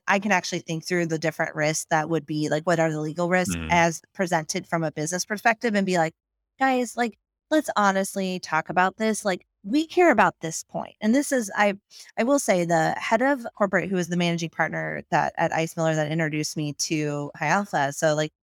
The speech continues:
Speaker 1: I remember him sitting down there and saying, you know, like, some people look at an, a deal and they say, "Here are the fifteen points that are really, or that are important to us. And we wanna win as many of those fifteen points as possible." And that's how some people negotiate. They're like,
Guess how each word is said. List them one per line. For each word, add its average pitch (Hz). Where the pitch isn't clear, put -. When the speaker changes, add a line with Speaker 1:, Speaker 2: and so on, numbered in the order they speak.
Speaker 1:
I -
remember 233
him 220
sitting 170
down 147
there 147
and 147
saying, 143
you 175
know, 143
like, 175
some 226
people 220
look 165
at 143
an, 156
a 165
deal 151
and 143
they 147
say, 143
"Here 233
are 233
the 190
fifteen 214
points 151
that 147
are 156
really, 165
or 170
that 175
are 165
important 170
to -
us. -
And 175
we 208
wanna 208
win 175
as 156
many 175
of 175
those 156
fifteen 156
points 147
as 156
possible." -
And 185
that's 240
how 262
some 170
people 156
negotiate. -
They're 165
like, 165